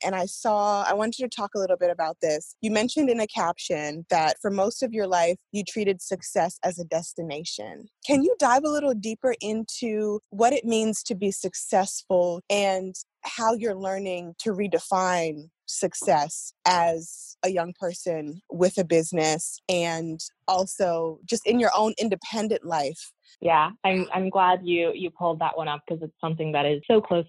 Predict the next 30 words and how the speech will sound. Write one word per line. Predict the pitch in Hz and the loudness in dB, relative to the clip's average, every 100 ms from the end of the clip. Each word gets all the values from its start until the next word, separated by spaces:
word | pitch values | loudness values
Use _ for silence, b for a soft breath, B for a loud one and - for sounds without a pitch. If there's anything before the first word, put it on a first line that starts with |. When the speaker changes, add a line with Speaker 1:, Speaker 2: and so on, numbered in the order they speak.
| - | -4
Speaker 2:
to | |
me | 170 160 | -2 0
and, | 160 | 0
and | 160 160 165 | 0 -2 -2
so | 170 | -4
important | 160 165 160 147 - | -4 -4 -4 -4 -6
to | |
me, | 170 156 | -4 -4
this | 147 - | -4 -4
idea | 160 165 160 156 156 - | -4 -2 2 4 2 2
of, | 156 147 147 147 - | 0 -2 -4 -8 -10
um, | 147 143 143 135 | -6 -6 -8 -6
redefining | 190 214 190 170 160 160 160 156 | -2 0 0 -2 -2 -2 -4 -2
both | 147 147 _ - | -2 -2 _ -10
success | 156 - 143 131 - - | -10 0 2 2 -2 -2
and | 156 151 156 | 0 0 -2
failure. | 156 143 147 135 - - - | -2 -2 -2 -2 -6 -10 -6
Um, | 156 151 147 151 - | 0 2 2 -2 -2
I, | 165 156 170 | -2 0 -2
I | 180 | 0
think | 196 185 | 0 0
that | 175 | 0
basically | 180 180 190 185 | 0 -2 -2 0
what | 175 165 | 0 0
happens | - 170 170 170 170 | 0 -2 -2 -10 -6
is, | 165 160 160 - | -4 -4 -6 -8
you | 170 | -4
know, | 151 | -2
we're | 160 165 | -2 -2
conditioned | 170 165 170 - 170 151 151 | 0 2 0 0 -2 -2 -6